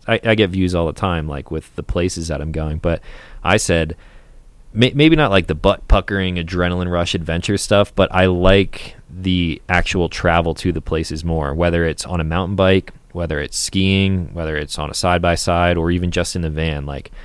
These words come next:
Speaker 2: I like the act of, I like driving things, I like riding things, and I like getting to those points to see the views, but I enjoy,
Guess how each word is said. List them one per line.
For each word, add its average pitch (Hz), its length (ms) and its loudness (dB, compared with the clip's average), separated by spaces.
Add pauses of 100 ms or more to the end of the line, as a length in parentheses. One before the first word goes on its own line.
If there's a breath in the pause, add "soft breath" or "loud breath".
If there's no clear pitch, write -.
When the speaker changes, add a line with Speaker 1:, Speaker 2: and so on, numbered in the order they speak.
(260 loud breath)
Speaker 2:
I 92 60 0
like 101 180 4
the 85 120 0
act 82 300 0
of, 82 340 -4 (760 soft breath)
I 107 80 2
like 113 140 6
driving 95 400 6
things, 76 360 -6
I 82 80 0
like 85 200 0
riding 80 480 0
things, 76 500 -6
and 80 260 -6
I 80 140 -4
like 87 640 -2 (720 soft breath)
getting 101 480 2
to 180 260 0
those 95 220 4
points 90 500 -2
to - 140 -10
see 180 260 -4
the 117 120 2
views, 87 360 -2
but 90 240 -2
I 92 140 2
enjoy, 92 800 0